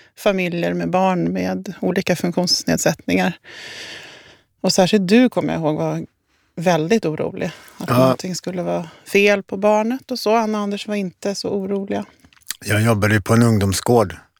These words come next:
Speaker 2: för barn och ungdomar med funktion-, funktion-, funktionsnedsättning och, eh, det var i stort sett de barnen jag träffade.
Speaker 1: Mm.
Speaker 2: Så min världsbild var ju ganska skev.
Speaker 1: Mm.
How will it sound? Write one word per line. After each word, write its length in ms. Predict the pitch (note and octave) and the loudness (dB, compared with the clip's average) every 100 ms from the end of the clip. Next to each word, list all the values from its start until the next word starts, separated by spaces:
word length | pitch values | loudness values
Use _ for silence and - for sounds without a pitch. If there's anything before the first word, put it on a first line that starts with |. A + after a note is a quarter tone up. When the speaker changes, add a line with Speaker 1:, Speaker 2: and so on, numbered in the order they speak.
| _ - - - - - _ | _ -20 -20 -20 -20 -20 _
Speaker 2:
för 80 | A2+ | -2
barn 240 | G2+ G2+ | 2 2
och 60 | G#2+ | 2
ungdomar 320 | G#2+ F#2+ F#2 | -2 -2 -4
med 180 | F#2+ F#2 | -4 -4
funktion-, 420 | G#2+ G2 G#2+ - | -6 -2 -4 -4
funktion-, 380 | - B2 B2 B2+ - | -2 0 2 0 2
funktionsnedsättning 1200 | C3+ - D3+ - A2 G2 C#3+ D#3+ - D3+ D3+ - | 2 4 2 2 -2 2 2 2 0 0 0 -4
och, 400 | - A#2 - - | -6 -6 -6 -4
eh, 320 | G#2+ G#2+ G#2 G2 - - - _ _ | 0 2 2 -2 -6 -18 -20 _ _
det 120 | - A#2+ | -2 2
var 100 | B2 | 4
i 60 | |
stort 240 | A2+ G#2 - | 2 -2 -2
sett 340 | G#2 - - - _ _ _ _ _ _ _ _ _ _ _ _ _ _ _ _ _ _ _ - | -4 -4 -12 -16 _ _ _ _ _ _ _ _ _ _ _ _ _ _ _ _ _ _ _ -4
de 280 | B2 B2 G2 | 2 2 4
barnen 380 | A2 B2 B2 G2+ | 4 4 2 2
jag 160 | F#2 | 0
träffade. 460 | - F#2 - B2 A2 - | -2 -6 -2 0 -2 -4
Speaker 1:
Mm. 360 | B3+ A3 G3 G3+ - _ - _ | -2 -2 -2 -6 -14 _ -20 _
Speaker 2:
Så 520 | - A#2 G#2+ G#2 G2 F2 - G1+ G1+ _ - | -6 0 2 2 0 -4 -8 -14 -16 _ -4
min 300 | A2 A#2 A#2 | 2 4 6
världsbild 540 | A2 G2 - A2 A2+ | 4 4 0 -2 0
var 140 | F2 F#2+ | 0 0
ju 180 | F#2+ - - - _ | 0 -4 -12 -20 _
ganska 280 | - F#2+ - | -4 -4 -4
skev. 380 | - B2 C3+ - - _ _ | -2 0 0 -2 -12 _ _
Speaker 1:
Mm. 180 | G3+ G#3 | -10 -10